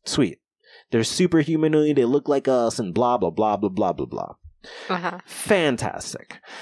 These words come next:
Speaker 1: So, then we have the Sea People getting kind of, we're gonna change their name now. They are the people of the Persian Gulf Oasis.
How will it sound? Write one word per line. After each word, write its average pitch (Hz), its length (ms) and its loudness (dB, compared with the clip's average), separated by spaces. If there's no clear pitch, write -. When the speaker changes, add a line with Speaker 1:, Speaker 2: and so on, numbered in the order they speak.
Speaker 1:
So, - 380 0
then 196 240 2
we 311 140 6
have 104 480 -2
the 151 420 4
Sea 202 260 4
People 156 260 4
getting 131 420 0
kind 139 280 -2
of, 98 140 0
we're 123 140 0
gonna 151 160 2
change 139 260 0
their 117 80 2
name 120 220 0
now. 95 300 -4
They 120 220 0
are 120 220 4
the 110 140 0
people 143 320 -2
of 110 140 -6
the 117 60 0
Persian 110 460 0
Gulf 95 220 -2
Oasis. 98 500 -4